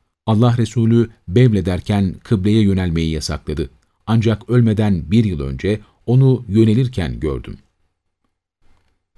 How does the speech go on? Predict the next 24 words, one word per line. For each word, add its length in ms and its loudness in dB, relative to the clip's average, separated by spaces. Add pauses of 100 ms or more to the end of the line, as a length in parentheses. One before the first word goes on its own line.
(720)
Bu 220 2
zahiri 500 2
zıtlık 360 -4
ifade 380 -2
eden 360 -4
delilleri 400 0
almaya 400 -2
çalışırken 680 -6 (140)
farklı 320 0
görüşler 460 0
ortaya 360 -6
çıkmıştır. 560 -16 (580)
Kimi 240 2
alimler 520 -4 (200)
mutlak 380 -4
olarak 360 0
kıbleye 320 0
yönelmeyi 500 2
haram 300 -4
saymışlardır. 760 -10 (520)
Yasaklayıcı 640 0
delilin 340 -4
kesin 340 -4
olduğunu, 560 -4